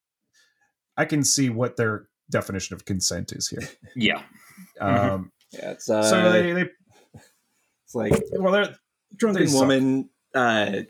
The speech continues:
Speaker 3: you know, kind of
Speaker 1: Well, clearly
Speaker 3: mumbling something
Speaker 1: Right.
Speaker 3: that
Speaker 1: Yeah.
Speaker 3: kinda
Speaker 2: Mm-hmm.
Speaker 3: sounds like a yes.
Speaker 1: Yeah. "Oh, I'm gonna go with it, dude." <laughs> You know,
Speaker 3: God.
Speaker 1: like,
Speaker 3: Yeah.
Speaker 1: it's,
Speaker 2: Oh,
Speaker 1: it's
Speaker 2: God.
Speaker 1: totally,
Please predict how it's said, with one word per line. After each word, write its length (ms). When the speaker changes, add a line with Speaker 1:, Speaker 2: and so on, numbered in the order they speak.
Speaker 3:
you 80
know, 180
kind 260
of 80
Speaker 1:
Well, 140
clearly 240
Speaker 3:
mumbling 200
something 640
Speaker 1:
Right. 300
Speaker 3:
that 280
Speaker 1:
Yeah. 120
Speaker 3:
kinda 160
Speaker 2:
Mm-hmm. 80
Speaker 3:
sounds 220
like 160
a 40
yes. 400
Speaker 1:
Yeah. 340
"Oh, 180
I'm 80
gonna 160
go 160
with 220
it, 100
dude." 340
<laughs> 60
You 100
know, 120
Speaker 3:
God. 100
Speaker 1:
like, 180
Speaker 3:
Yeah. 300
Speaker 1:
it's, 240
Speaker 2:
Oh, 40
Speaker 1:
it's 160
Speaker 2:
God. 80
Speaker 1:
totally, 400